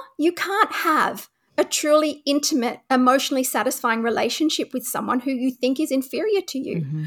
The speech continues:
Speaker 1: So we are denying these boys the opportunity to have a meaningful relationship. And then when you look at the stats about men and loneliness, a lot of these men have female partners. And why are they lonely? Well,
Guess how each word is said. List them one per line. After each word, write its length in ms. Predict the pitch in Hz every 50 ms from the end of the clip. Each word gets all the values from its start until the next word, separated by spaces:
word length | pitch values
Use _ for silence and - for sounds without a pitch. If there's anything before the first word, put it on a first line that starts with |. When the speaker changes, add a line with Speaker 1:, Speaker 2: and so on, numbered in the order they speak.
| -
Speaker 1:
So 180 | - - 302 294
we 160 | 254 285 285
are 80 | 294 294
denying 720 | 254 - 302 285 277 277 262 240 262 311 330 330 320 294
these 220 | 262 247 226 226 -
boys 320 | - - 240 240 233 233
the 120 | 262 254
opportunity 680 | 226 226 240 240 - - - 226 202 - 240 - - 311
to 100 | 262 294
have 200 | 247 254 220 226
a 40 | 226
meaningful 640 | 220 214 220 214 202 233 233 254 247 - - 220 214
relationship. 720 | 202 - - - 226 - - 269 269 - - 508 - - _ _ - - - - - - -
And 140 | 285 285 294
then 140 | 311 311 320
when 160 | 339 330 320
you 100 | 320 311
look 220 | 277 311 349 -
at 100 | - -
the 60 | - 330
stats 440 | 330 - - - - 277 - -
about 240 | 302 - 240 - -
men 300 | 240 226 202 - 247 254
and 180 | - 240 226 226
loneliness, 760 | 226 196 214 247 294 339 370 339 277 - - 285 - - - -
a 60 | 339
lot 160 | 320 330 403 494
of 80 | 494 -
these 200 | - 415 392 320
men 500 | 269 240 247 302 415 294 196 202 226 - _
have 180 | - 339 320
female 400 | - - 320 330 320 311 294 262
partners. 720 | 254 - - 269 - - 285 - - - - - - - - _ _ _ _
And 160 | 285 277 262
why 260 | 247 233 262 302 330 339
are 40 |
they 200 | 320 320 285 277
lonely? 320 | 254 226 226 262 294 381 508 571 640 - _ _ _ _ _ _ _ _
Well, 400 | - 339 392 480 453 294 220 -